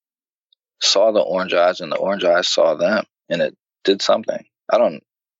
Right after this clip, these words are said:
that's the only thing, 'cause I, I hear some of your other shows, and I forget which show I was listening to of yours. Somebody said something that kinda triggered that in my mind. Think like, "Oh, well, maybe they actually made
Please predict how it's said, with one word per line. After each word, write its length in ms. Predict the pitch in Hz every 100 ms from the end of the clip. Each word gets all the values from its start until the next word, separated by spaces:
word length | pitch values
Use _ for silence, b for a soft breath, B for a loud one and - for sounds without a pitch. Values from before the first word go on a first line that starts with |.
| _ _ _ _ _ -
that's 160 | 117 -
the 60 |
only 160 | 123 113
thing, 180 | 127 113
'cause 100 | 113
I, 220 | 110 117
I 60 |
hear 160 | 123 143
some 200 | - 127
of 60 | 110
your 120 | 95
other 240 | 110 117
shows, 600 | 104 107 117 113 98 95 - B B B
and 100 | -
I 40 | 107
forget 300 | 110 143 135
which 140 | 135
show 240 | - 123
I 60 | 104
was 100 | 101
listening 280 | 113 - -
to 180 | - 95
of 80 |
yours. 280 | 82 92 92
Somebody 260 | - 117 95
said 220 | - 113
something 300 | - 95 95
that 180 | 87 -
kinda 320 | - 95 76 -
triggered 360 | - 113 104 95
that 300 | 92 82 - _ -
in 60 | 92
my 180 | 95 110
mind. 460 | 92 - - - - _ _ _ _ _ _ -
Think 120 | 87
like, 160 | 85 92
"Oh, 180 | 117
well, 180 | 104 90
maybe 300 | 92 113 107
they 220 | 85 95
actually 420 | 82 - - 82 73
made 260 | 87 95